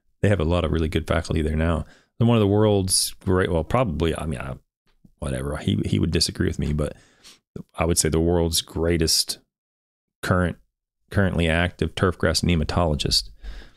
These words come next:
is at U F. One of the world's greatest turfgrass pathologists is at U F. You know, Doctor Crow and Doctor Harmon are, are fantastic. Doctor Unruh is a,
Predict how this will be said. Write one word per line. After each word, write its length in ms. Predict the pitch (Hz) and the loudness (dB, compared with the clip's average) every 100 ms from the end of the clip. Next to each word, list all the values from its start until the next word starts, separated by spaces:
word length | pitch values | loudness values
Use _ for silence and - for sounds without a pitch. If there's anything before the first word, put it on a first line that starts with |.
| _ _ - | _ _ -4
is 100 | 80 | -2
at 160 | 73 - | -2 -2
U 200 | 73 67 | -2 -2
F. 300 | 62 - - _ | -6 -8 -16 _
One 160 | - 92 | 0 2
of 40 | |
the 80 | 90 | 4
world's 260 | 87 87 87 | 2 2 0
greatest 580 | 95 90 87 - - - | 2 2 2 0 -2 -2
turfgrass 680 | 104 95 - 98 95 - - 202 | 0 2 2 2 2 0 -2 -6
pathologists 800 | - 123 123 85 65 67 - - | 0 2 2 0 0 -2 -2 -2
is 140 | - - | 0 -2
at 140 | 67 | -2
U 180 | 71 67 | -4 -4
F. 260 | - - - _ _ _ _ _ _ - _ - - - | -6 -10 -18 _ _ _ _ _ _ -20 _ -2 0 2
You 60 | |
know, 80 | - | 0
Doctor 300 | - 80 - | -2 -4 -6
Crow 320 | - 92 90 | -2 0 2
and 80 | 87 | 2
Doctor 240 | 82 - 87 | 0 -2 0
Harmon 340 | 90 92 73 | 2 2 0
are, 260 | 76 82 - _ - | -2 -6 -10 _ -12
are 60 | |
fantastic. 640 | - 85 85 87 92 - - | -4 -2 0 0 0 -2 -2
Doctor 300 | 80 85 92 | -2 0 2
Unruh 300 | 98 95 82 | 4 4 4
is 140 | 80 | 2
a, 220 | 78 76 | 0 -2